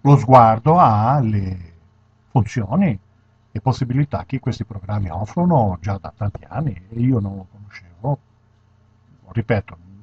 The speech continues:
non, non sono un grafico. Comunque, per dirgli una, il, il, la presentazione del sito, la fotografia, no?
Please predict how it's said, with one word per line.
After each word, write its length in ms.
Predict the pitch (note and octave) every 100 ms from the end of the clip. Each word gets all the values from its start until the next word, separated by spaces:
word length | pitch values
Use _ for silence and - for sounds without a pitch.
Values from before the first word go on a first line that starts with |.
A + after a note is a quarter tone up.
| G#2
non, 300 | A2 A#2 A2+
non 160 | G#2 G2
sono 280 | - A#2 A#2
un 80 |
grafico. 600 | A#2 G#2+ - - - G3+ - _ _ _ _
Comunque, 640 | - D#3 D3+ C#3 B2 A2+ F#2+ _ _ _ -
per 160 | C3+
dirgli 240 | A#2 C3+ C3+
una, 440 | C3 A#2+ A2+ G#2+
il, 440 | B2+ B2 B2 A#2+ C#3+
il, 160 | C#3 B2
la 360 | A2+ G#2+ G#2
presentazione 600 | A2+ A#2 C3 A#2 A2 C3 A2+
del 140 | A2
sito, 460 | - D3 C#3+ B2 G#2+
la 200 | G2+ F#2
fotografia, 960 | A2+ G#2 G#2 - B2+ C3 A#2+ A2 G2+
no? 340 | G2 D#3 D3